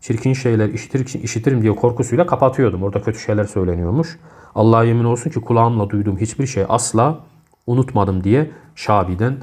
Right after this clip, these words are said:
rivayet edilmiş. Zühri'den de bu tarz rivayetler var. Yine o dönemin vahyine muhatap olan Arapları arasında da bu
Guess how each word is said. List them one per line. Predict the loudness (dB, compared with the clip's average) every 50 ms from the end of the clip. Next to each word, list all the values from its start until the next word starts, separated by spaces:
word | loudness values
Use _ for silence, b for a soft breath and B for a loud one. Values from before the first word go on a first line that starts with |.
| B B B B B B -2
rivayet | 2 2 4 4 2 2 0 -2
edilmiş. | -2 0 0 -2 -2
Zühri'den | -4 -4 -2 0 0 2 2 2 4 4 4 4 4 2
de | 0 -2
bu | -2
tarz | -2 -2 -2 -2 -4 -10 _ -8 -6
rivayetler | -4 -4 -2 -4 -4 -6 -6 -8 -6 -4
var. | -4 -4 -4 -2 -2
Yine | 0 2 2 0 -2 B B B B B B B
o | 0 2 4
dönemin | 4 4 4 2 0 0 -4 -6 -12 _ _ _ _ _ _ _ _ _ _ _ _ -20 -20 -16 _ 0
vahyine | 2 2 2 2 2 0 0 0
muhatap | 2 2 2 2 0 -2 -4 0 0
olan | 0 0 0 0 0
Arapları | 0 2 2 0 -2 -8 -10 -4 -2 0 0 2
arasında | 2 2 0 0 -2 -2 -4 -2 -2 -2 -2
da | -2 -2 -4 -4 B B B B B B B B B 0
bu | 4 4 4 4 2 -2